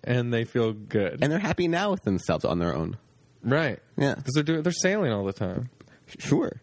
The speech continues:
Speaker 2: yeah.
Speaker 1: Or playing the saxophone.
Speaker 2: <laughs>
Speaker 1: Um, yeah, and then so, okay, also no mirrors.
Speaker 2: No mirrors.
Speaker 1: No technology. So no vanity.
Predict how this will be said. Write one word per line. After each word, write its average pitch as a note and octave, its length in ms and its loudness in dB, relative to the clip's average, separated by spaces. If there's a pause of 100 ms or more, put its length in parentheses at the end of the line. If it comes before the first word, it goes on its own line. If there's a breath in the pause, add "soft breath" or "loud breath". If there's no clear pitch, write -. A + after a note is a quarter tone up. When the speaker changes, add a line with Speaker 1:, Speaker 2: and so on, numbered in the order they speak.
Speaker 2:
yeah. - 220 0 (200)
Speaker 1:
Or A2+ 200 2
playing A2 300 0
the G#2+ 60 -6
saxophone. G#2+ 840 -2
Speaker 2:
<laughs> - 60 -14 (520 loud breath)
Speaker 1:
Um, G#2+ 680 0 (460)
yeah, C3 480 0
and A#2+ 200 0
then A#2 160 0
so, A#2 300 0
okay, A2 320 -2
also G2+ 880 -2
no G#2+ 240 0
mirrors. G#2+ 520 -4 (180)
Speaker 2:
No G#2 180 2
mirrors. G2+ 420 0
Speaker 1:
No A2+ 220 2
technology. G#2 960 -2 (640 loud breath)
So C#3+ 160 2
no C#3 200 0
vanity. A2+ 800 0